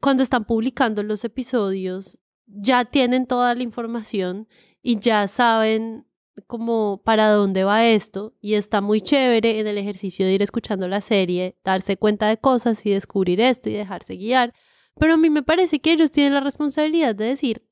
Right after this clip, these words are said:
algo, y este podcast al final yo siento que no dijo nada. O sea, yo todo el tiempo te seguí de la mano en este recorrido porque pensé que había una meta, pensé que había algo por descubrir que no era el camino mismo, sino que era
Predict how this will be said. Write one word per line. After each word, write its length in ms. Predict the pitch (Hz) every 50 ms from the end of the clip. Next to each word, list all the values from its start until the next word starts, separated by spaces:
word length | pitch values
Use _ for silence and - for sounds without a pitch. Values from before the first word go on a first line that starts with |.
| _ _ _
algo, 760 | - 190 180 202 214 202 208 202 190 - - 202 226 302 - _ _ _ _ _ _ _ _ _ _ _ _ _ _
y 460 | - 262 285 294 285 277 262 - _ _
este 380 | - 262 285 277 - - 269 254
podcast 760 | - - 294 294 285 - - - 233 233 254 254 - - -
al 180 | - 226 240 240
final 600 | - - 262 247 240 226 196 190 185 180 185 - -
yo 140 | 202 202 202
siento 440 | - 240 233 214 202 190 - 202 -
que 160 | - - 220
no 280 | 214 214 175 185 180 _ _ _ _
dijo 320 | - 196 160 - - - _
nada. 400 | - 277 359 - - - - _ _ _ _ -
O 40 |
sea, 160 | - 277 254 240
yo 340 | 220 202 254 254 254 254 247 - - _ _ _ _
todo 220 | - 311 330 330
el 100 | 339 349
tiempo 300 | - 349 349 330 311 339
te 120 | - - 311
seguí 260 | - 330 311 285 233
de 80 | 220
la 100 | 226 254
mano 160 | 262 254 214 202
en 60 | 208
este 180 | 214 - -
recorrido 420 | 233 240 233 - 262 240 220 196 190
porque 220 | - 208 - 240
pensé 240 | 220 254 226 214 202
que 100 | - 202
había 120 | 190 196
una 100 | 202 202
meta, 320 | 202 214 254 311 302 - 190
pensé 260 | - 202 196 190 202
que 120 | - 202
había 280 | 196 202 220 220 226 247
algo 200 | 262 247 220 254
por 180 | 226 - 254 240
descubrir 560 | 226 247 - - - 247 220 196 208 196 -
que 140 | - 214 208
no 100 | 208 208
era 120 | 208 214
el 80 | 208 208
camino 360 | - 226 226 214 202 185 175
mismo, 360 | 185 208 262 254 233 214 214
sino 240 | 208 - 220 208 202
que 260 | - - 202 190 185
era 240 | 180 175 180 180 185